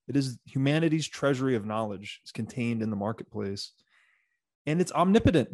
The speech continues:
It generates all wealth, all tools, all technology,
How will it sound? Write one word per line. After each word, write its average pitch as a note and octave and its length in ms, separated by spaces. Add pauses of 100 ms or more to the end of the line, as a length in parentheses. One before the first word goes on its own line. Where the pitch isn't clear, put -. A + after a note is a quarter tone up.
(180)
It C3+ 140
generates F3 560
all F#3+ 200
wealth, C#3+ 400 (120)
all F3+ 180
tools, A2+ 540
all F#3 160
technology, G#2 800